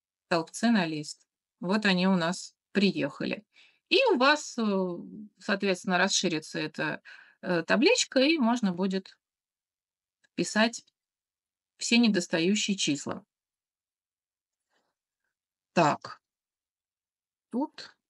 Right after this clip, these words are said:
всё. Присутствие обозначается буквой "Б",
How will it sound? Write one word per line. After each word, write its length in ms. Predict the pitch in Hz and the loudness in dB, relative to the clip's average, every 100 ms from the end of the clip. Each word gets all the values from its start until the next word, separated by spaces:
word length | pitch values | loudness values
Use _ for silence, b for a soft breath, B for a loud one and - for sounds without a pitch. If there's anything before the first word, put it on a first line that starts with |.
| _ _ _ _ _ | _ _ _ _ _
всё. 560 | - - 170 151 - 180 - _ _ _ _ | -10 0 0 0 -4 -10 -18 _ _ _ _
Присутствие 540 | 196 208 208 - 185 175 | 0 4 2 2 0 0
обозначается 680 | 170 170 175 190 170 - | 2 0 2 4 2 0
буквой 380 | 180 175 185 165 | -2 -2 -2 0
"Б", 240 | 196 294 | 4 4